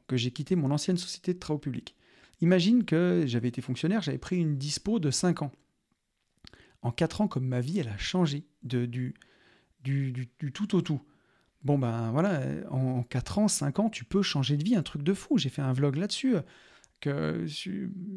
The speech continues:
euh, je crois qu'il s'appelle Changer de vie en cinq ans, featuring André Muller, si tu veux aller le voir.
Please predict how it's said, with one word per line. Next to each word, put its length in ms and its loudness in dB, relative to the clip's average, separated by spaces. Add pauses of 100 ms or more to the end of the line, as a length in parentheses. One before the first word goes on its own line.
(120)
euh, 340 0
je 120 -6
crois 140 0
qu'il 120 -14
s'appelle 360 0
Changer 280 0
de 80 -2
vie 120 -2
en 80 0
cinq 260 -2
ans, 80 2
featuring 460 -2
André 220 2
Muller, 280 0
si 80 -10
tu 120 -6
veux 60 -2
aller 120 0
le 60 0
voir. 220 2